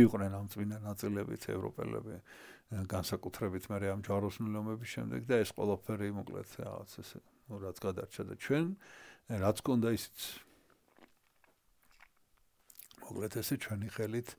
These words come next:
მოვსწრეთ ყველაფერი. რაღაც არ ვიცი რა არის, რა, რა ახსნა, ისტორია, აი, როგორი ისტორია გვაქვს. რა, რა მოხდა, რა ვიცი, რამ გა-,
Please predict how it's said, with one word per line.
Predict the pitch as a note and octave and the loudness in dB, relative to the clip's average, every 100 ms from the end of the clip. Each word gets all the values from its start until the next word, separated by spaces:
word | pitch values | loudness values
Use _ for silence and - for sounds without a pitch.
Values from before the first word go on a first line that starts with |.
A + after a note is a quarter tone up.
| - - - - - - - | -16 -18 -16 -16 -18 -2 12
მოვსწრეთ | B2+ B2 - A#2+ | 12 12 8 0
ყველაფერი. | - A2+ A2 - A2+ | 0 2 0 0 4
რაღაც | A#2 E3 - | 6 6 6
არ | C3 G3 | 8 12
ვიცი | D3 - | 10 8
რა | F#2 F#2 G#2+ A#2+ | 4 8 10 10
არის, | A2 F#2+ | 10 6
რა, | E2+ G2+ | 2 0
რა | F#2 F2+ A2 | 2 6 6
ახსნა, | A2 - A#2+ G2 | 6 2 0 0
ისტორია, | A2+ - E3 C#3 C3+ A2 | 2 2 2 4 6 6
აი, | G#2 | 6
როგორი | G#2 A2 C3+ C#3 | 4 2 4 4
ისტორია | A2+ - A#2+ B2+ A2+ | 4 -2 -2 0 -2
გვაქვს. | F2+ D2+ - - - - - - - | -2 -4 -8 -16 -16 -18 -18 -20 -14
რა, | - A#2+ C3+ A#2 F#2 | -8 -8 -8 -6 -4
რა | E2 F#2 | -2 2
მოხდა, | A2+ A2 A2 - - - | 4 6 6 6 0 -2
რა | C2+ D2 E2 | -4 -4 -6
ვიცი, | F2 - | -6 -8
რამ | D#2+ E2 E2+ | -4 -4 2
გა-, | G2+ A2 | 6 6